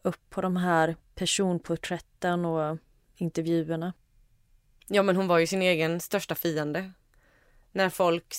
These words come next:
Speaker 2: vill göra personporträtt på henne, det bara matar ju hennes bekräftelsebehov. Ja, men det är väl också så, exempelvis i polisförhör och sånt, att poliser ställer samma fråga massor med gånger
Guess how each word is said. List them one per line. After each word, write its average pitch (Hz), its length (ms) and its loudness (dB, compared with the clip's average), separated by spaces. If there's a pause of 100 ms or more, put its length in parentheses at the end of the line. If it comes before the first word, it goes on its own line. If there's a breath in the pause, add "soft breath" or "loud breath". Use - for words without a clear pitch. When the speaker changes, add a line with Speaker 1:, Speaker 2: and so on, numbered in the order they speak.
Speaker 2:
vill 175 300 -4
göra 180 340 2 (280)
personporträtt - 760 -4
på 165 180 2
henne, 147 280 -2
det 165 120 -4
bara 170 200 2
matar 160 520 -2
ju 170 60 2
hennes 156 560 -6 (360)
bekräftelsebehov. 165 1400 -4 (1900)
Ja, 220 180 2
men 220 160 2
det 208 80 6
är 196 140 6
väl 226 100 0
också 190 200 -4
så, 160 480 2 (400)
exempelvis 165 520 -4
i 165 40 -8
polisförhör 175 640 -2
och 196 80 -2
sånt, 170 480 -2 (300)
att - 120 -10
poliser 190 460 -2
ställer 175 600 0 (180)
samma 185 360 0
fråga 165 320 0
massor 165 300 -2
med 165 140 0
gånger 175 460 2